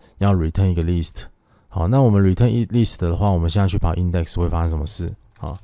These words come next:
那我们按F five。这个 list 里面呢，会有三个 string，第一个是 name one，第二个是 name two，第三个是 name three。所以我 expect 它待会 screen 上面会写 name one、name two、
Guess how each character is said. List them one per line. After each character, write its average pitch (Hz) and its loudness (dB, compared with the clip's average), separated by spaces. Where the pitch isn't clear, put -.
那 87 -6
我 85 -2
们 80 -4
按 87 -4
F 82 -8
five。 82 -4
这 - -4
个 131 4
list 127 2
里 92 0
面 98 2
呢， 87 2
会 107 0
有 80 0
三 98 -2
个 95 -2
string， 87 -4
第 104 -2
一 - -2
个 95 0
是 - -4
name 90 0
one， 82 -2
第 92 -2
二 92 2
个 87 0
是 - -6
name 82 -2
two， 82 -2
第 90 -4
三 87 0
个 82 -2
是 85 -6
name 80 -2
three。 82 -6
所 117 4
以 - 6
我 107 2
expect 98 -4
它 95 -4
待 98 -2
会 92 2
screen 95 -2
上 92 -2
面 90 0
会 90 0
写 87 -4
name 87 -2
one、 92 2
name 82 -2
two、 82 0